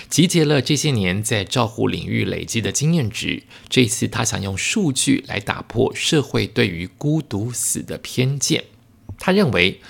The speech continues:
独居的人安静的死去，被称为“孤独死”是非常负面的用语。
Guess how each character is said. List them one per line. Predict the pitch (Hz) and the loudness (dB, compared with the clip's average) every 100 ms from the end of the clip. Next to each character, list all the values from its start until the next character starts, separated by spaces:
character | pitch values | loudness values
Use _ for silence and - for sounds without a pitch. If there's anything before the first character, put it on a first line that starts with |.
| - - - | -20 -20 0
独 | 160 185 | 2 4
居 | 196 240 | 4 4
的 | 185 | 4
人 | 90 85 104 - _ - | 4 0 -2 -6 _ 2
安 | 147 170 | 6 6
静 | 165 143 | 4 2
的 | |
死 | 104 - - | 2 0 -2
去， | - - 196 147 - - _ - _ _ - | -2 0 2 -2 -4 -20 _ -20 _ _ 4
被 | 120 | 4
称 | 107 127 131 | 4 0 2
为 | 95 80 - | 2 0 -2
“孤 | 143 160 | 0 2
独 | 110 104 | 0 -2
死” | - - - - - - - | 0 0 0 -4 -10 -12 -8
是 | - - 110 | -2 2 2
非 | - 131 | 4 2
常 | 131 - 87 | 2 -4 -8
负 | - - 143 | -6 0 2
面 | 113 117 | 2 -2
的 | 90 | -4
用 | 92 117 92 | 0 0 0
语。 | 78 - | -6 -8